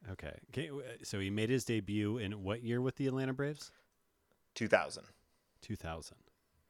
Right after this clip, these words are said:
Speaker 1: I don't think that this is right, but I d-, I should guess every time, right? Or, or should I just
Speaker 2: You can, you, you can, yeah, you can always make a guess.
Speaker 1: Um, oh, crap.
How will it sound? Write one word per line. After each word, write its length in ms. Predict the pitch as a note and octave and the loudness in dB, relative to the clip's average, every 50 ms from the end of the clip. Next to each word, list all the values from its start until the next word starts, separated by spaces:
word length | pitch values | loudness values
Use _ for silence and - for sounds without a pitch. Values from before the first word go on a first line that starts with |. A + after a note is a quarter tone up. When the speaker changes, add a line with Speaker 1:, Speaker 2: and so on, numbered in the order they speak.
| _ _ _ _ _ _ _ _ _ _ _ _ _ _ - - | _ _ _ _ _ _ _ _ _ _ _ _ _ _ -2 -2
Speaker 1:
I 40 | G#2 | 2
don't 240 | G2+ B2+ C#3 E3+ - | 4 6 6 6 6
think 160 | G#3+ G3 - | 2 2 4
that 140 | G3 D#3+ - | 2 2 4
this 200 | D#3 C3+ - - | 4 4 4 4
is 140 | B2+ G2 F#2 | 2 0 0
right, 440 | F#2+ G2 G2 F2+ F2 F2 E2 - - - - | 0 0 2 2 2 0 -4 -6 -10 -8 -2
but 100 | - B2+ | 0 0
I 40 | C3+ | 0
d-, 160 | A2+ G2+ G3+ | 2 0 0
I 120 | F3+ C3 C3+ | 2 4 4
should 220 | - - D3+ A#2+ | 4 2 0 2
guess 240 | - E3+ F3+ - - | 4 4 4 6 4
every 220 | A#2+ F#2 F#2+ F#2+ | 2 2 2 -2
time, 340 | - - A#2 A2 F#2+ E2+ E2 | 0 0 0 2 2 0 -2
right? 260 | E2 E2+ F#2 A2 B2 A#2+ | -4 -2 -2 -2 -2 -2
Or, 260 | A2 G#2 B2 B2+ G#2+ | -2 -2 -2 0 0
or 60 | G#2 | -2
should 160 | - - G#2+ G2 | -2 0 0 0
I 100 | F#2+ F2+ | 0 0
just 220 | F2+ G2 F#2 D#3 | 0 0 2 4
Speaker 2:
You 60 | F#3 E3+ | 6 6
can, 120 | A#3+ G#3 - - | 6 4 4 0
you, 200 | - E3 E3 F3+ - - _ _ | 0 0 0 0 0 -4 _ _
you 180 | - D#3+ D3+ D3+ | -2 0 2 6
can, 240 | D3+ F#3 E3 D#3 D3+ | 6 6 6 8 12
yeah, 140 | C3 A2 G2+ | 12 12 12
you 120 | G#2 G#2 | 12 10
can 100 | B2+ B2 | 10 10
always 160 | A#2 A#2 G#2+ | 10 10 10
make 180 | A2 G#2+ F#2+ G#2 | 8 4 4 4
a 40 | G2 | -2
guess. 380 | F#2 - - - - - - _ _ - - _ _ _ _ _ _ _ _ _ _ _ _ _ _ _ _ _ _ _ _ _ _ _ - | -4 -4 -6 -6 -8 -10 -12 _ _ -20 -20 _ _ _ _ _ _ _ _ _ _ _ _ _ _ _ _ _ _ _ _ _ _ _ 0
Speaker 1:
Um, 360 | B2 B2 B2 A#2 A2+ A2 C#3 | 4 8 10 10 8 8 6
oh, 160 | B2 C3+ C#3 - | 4 4 4 2
crap. 380 | - - D3 C#3 A2+ A2 - | 2 4 6 6 6 6 2